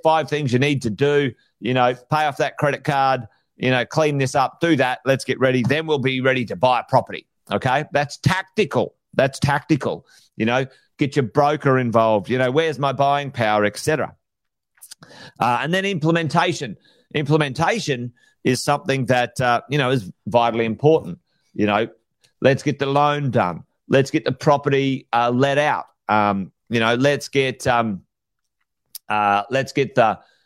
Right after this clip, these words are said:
the taxes done, implementation, things that are physically done. And again, that, um, over here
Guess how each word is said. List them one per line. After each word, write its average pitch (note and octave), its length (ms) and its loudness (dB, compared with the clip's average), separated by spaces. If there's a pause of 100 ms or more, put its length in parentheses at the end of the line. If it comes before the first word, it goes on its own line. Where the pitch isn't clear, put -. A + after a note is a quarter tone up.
(120)
the A#2 160 2
taxes C3 500 -4
done, C3+ 400 0 (140)
implementation, A#2 920 0
things A#2+ 260 0
that A2 120 2
are G2 40 0
physically A2+ 600 -2
done. G2+ 340 0
And F#2 260 -4 (100)
again, G#2 640 -2 (360)
that, A2+ 380 0 (180)
um, F#2+ 260 0
over G2+ 240 0
here G2+ 300 0